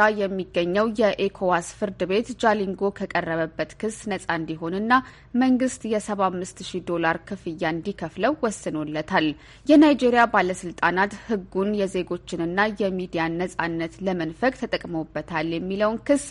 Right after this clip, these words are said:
አይቀበሉም። ኤኮዋስ ያሳለፈው ውሳኔ በናይጄሪያ ለሚገኙ ለሰብአዊ መብት አቀንቃኞችና ለሚዲያ ነጻነት ተሟጋቾች ትልቅ ድል ቢሆንም አልዋዳሬ አሁንም አሳሳቢ ጉዳዮች እንዳሉ ይገልጻሉ።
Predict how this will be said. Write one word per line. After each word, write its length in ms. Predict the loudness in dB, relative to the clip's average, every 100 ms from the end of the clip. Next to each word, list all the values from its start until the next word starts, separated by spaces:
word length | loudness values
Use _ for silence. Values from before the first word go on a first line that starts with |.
| -12 -2
አይቀበሉም። 800 | -2 -2 -6 -8 -4 0 2 0 -4 -12 -20 -8 -2
ኤኮዋስ 460 | -2 2 4 4 2
ያሳለፈው 600 | 0 0 -2 -2 -4 -6
ውሳኔ 400 | -6 -4 -2 0 0
በናይጄሪያ 640 | 0 0 0 -2 0 0
ለሚገኙ 560 | 0 -2 -6 -4 -2 2 2
ለሰብአዊ 480 | 0 -4 -4 0 0 0
መብት 260 | -4 -6
አቀንቃኞችና 880 | -10 -6 -6 -4 -4 -4 -8 -4 2 2 2 -10 -6
ለሚዲያ 440 | 0 2 2 2 0
ነጻነት 540 | 0 -2 -2 -2 -2 -6
ተሟጋቾች 760 | -6 -2 -2 -2 -4 -4 -4 -4 -8
ትልቅ 360 | -4 -2 -4 -6
ድል 200 | -6 -6 -4
ቢሆንም 460 | -6 -4 0 2 2 0 -14 2
አልዋዳሬ 560 | 4 6 4 4 2 2 0 0
አሁንም 400 | -2 0 -2 -4 -2 -2
አሳሳቢ 520 | 0 -4 -6 -8 -6 -6
ጉዳዮች 480 | -8 -4 -4 -4 -6
እንዳሉ 380 | -6 0 0 0 -4 -4 -6
ይገልጻሉ። 600 | -4 -4 -2 -4 -2